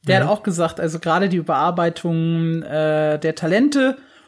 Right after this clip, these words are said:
Speaker 1: und, äh, die Tatsache, dass es, äh, kein System diesmal gibt, äh, das das temporäre,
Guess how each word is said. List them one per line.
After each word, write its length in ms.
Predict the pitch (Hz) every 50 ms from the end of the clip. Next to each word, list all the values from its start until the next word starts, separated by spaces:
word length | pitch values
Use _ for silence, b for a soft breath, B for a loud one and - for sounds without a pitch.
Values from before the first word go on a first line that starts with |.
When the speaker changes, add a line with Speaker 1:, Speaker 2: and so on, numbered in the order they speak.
| B B _ _
Speaker 1:
und, 600 | - 190 196 202 202 208 214 233 220 - - -
äh, 220 | 196 180 185 185 170
die 140 | 185 175
Tatsache, 480 | 180 - 190 196 202 - 208 196 185 180
dass 200 | 175 175 175 -
es, 200 | 175 - - -
äh, 200 | - 165 170 170
kein 460 | 170 - - - - 208 226 247 254
System 500 | - 226 202 - - 226 226 220 208 190
diesmal 360 | - 202 202 185 196 180 165
gibt, 260 | 160 190 - - - -
äh, 460 | - 156 160 160 160 156 156 160 156
das 260 | 160 156 156 - -
das 240 | - 165 160 - -
temporäre, 840 | - 214 226 254 262 - 202 160 170 160 151 151 156 151 143 -